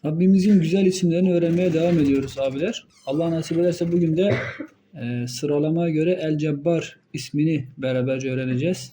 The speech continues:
Hepimizin bildiği Haşr suresinde Allah Azze ve Celle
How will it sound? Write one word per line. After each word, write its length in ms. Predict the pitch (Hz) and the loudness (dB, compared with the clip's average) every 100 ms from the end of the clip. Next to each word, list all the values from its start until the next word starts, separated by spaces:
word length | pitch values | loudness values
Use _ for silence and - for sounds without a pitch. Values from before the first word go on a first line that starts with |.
| _ | _
Hepimizin 600 | - - 190 190 185 190 185 | -14 -6 2 4 6 4 4
bildiği 200 | 180 180 | 4 2
Haşr 340 | - 185 190 | 0 0 0
suresinde 840 | 180 165 160 156 170 156 190 233 - - - | 0 0 0 0 0 0 2 0 -4 -12 -6
Allah 260 | 151 170 | -2 0
Azze 260 | 170 156 156 | 0 0 0
ve 100 | 151 | 2
Celle 500 | 170 156 180 220 | 2 4 2 0